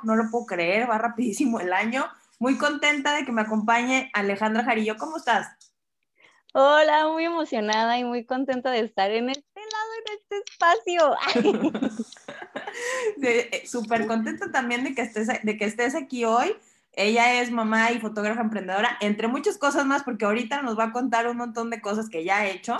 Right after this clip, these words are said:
Speaker 1: Pero bueno, digamos que en este,
Speaker 2: Mm.
Speaker 1: eh, y, eh, y además es influencer, déjenme les digo, aunque ya digo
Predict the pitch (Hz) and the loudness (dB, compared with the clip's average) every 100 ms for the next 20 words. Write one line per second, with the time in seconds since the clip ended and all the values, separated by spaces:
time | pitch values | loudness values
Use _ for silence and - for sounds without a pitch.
0 | - - _ _ 202 202 208 220 214 208 | -6 -20 _ _ 0 4 4 4 2 0
1 | 214 254 269 233 220 220 - - 220 220 | 0 -4 -4 -2 -2 -2 -4 -4 -4 -4
2 | - 226 220 226 220 226 233 262 277 269 | -2 -2 0 -2 2 0 0 -4 -4 -6
3 | 214 190 180 202 240 190 196 196 156 156 | -6 -6 -6 -8 -10 -12 -12 -12 -12 -10
4 | 185 226 208 180 170 294 | -6 -6 -6 -2 0 0